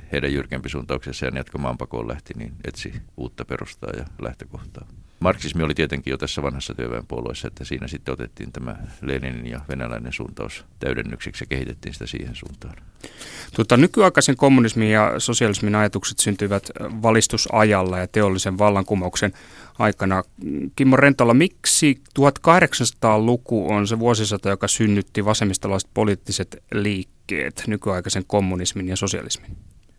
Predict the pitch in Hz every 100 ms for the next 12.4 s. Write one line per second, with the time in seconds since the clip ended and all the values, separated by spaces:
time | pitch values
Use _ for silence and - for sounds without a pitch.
0 | - - 87 90 92 92 85 85 - 82
1 | 82 82 76 - - - 82 80 - _
2 | - - 71 71 - 78 76 69 67 67
3 | - 65 65 58 64 69 - - - 69
4 | - 62 - - - 58 55 - - -
5 | - - - 90 80 - - 71 78 76
6 | 82 78 67 65 - 69 64 57 - -
7 | - 65 - - 57 60 57 - - 60
8 | - - 69 67 - 69 64 67 - 57
9 | 55 - 62 62 62 - - - - 53
10 | - 62 - 53 55 - 60 58 58 60
11 | 57 55 50 - - _ - - - -
12 | 60 - 58